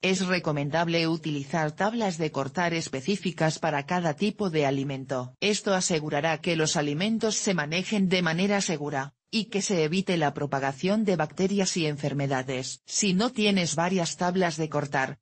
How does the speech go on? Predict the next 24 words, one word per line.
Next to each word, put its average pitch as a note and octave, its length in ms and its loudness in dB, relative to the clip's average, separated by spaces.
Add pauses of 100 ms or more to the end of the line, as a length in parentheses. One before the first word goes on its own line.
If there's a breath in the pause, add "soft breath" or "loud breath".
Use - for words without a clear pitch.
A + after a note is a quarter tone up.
asegúrate E3 720 0
de D3+ 140 2
limpiar D3 480 0
y F3+ 100 0
desinfectar D#3 800 -2
bien G3+ 340 2
la D3+ 160 2
tabla G3+ 320 2
de D#3+ 160 0
cortar D#3+ 420 -2
entre D3+ 360 -2
cada G3+ 320 2
uso F#3+ 280 0
con D#3+ 200 0
agua E3+ 320 0
caliente C3+ 720 0
y A3 140 2
jabón, C3 520 -2 (160)
seguido F#3+ 560 2
de E3 120 0
una G3 260 0
solución E3 580 0
desinfectante E3 960 0
adecuada. C3 640 -2